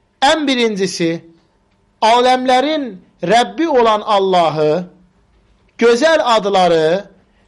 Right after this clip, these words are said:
və uca sifətləri ilə zikr etmək, onu bu adlar və sifətlər vasitəsi ilə tərifləmək və Allahı ona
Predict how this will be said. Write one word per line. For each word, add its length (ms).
və 180
uca 320
sifətləri 680
ilə 300
zikr 340
etmək, 480
onu 340
bu 160
adlar 680
və 180
sifətlər 800
vasitəsi 800
ilə 280
tərifləmək 920
və 200
Allahı 760
ona 320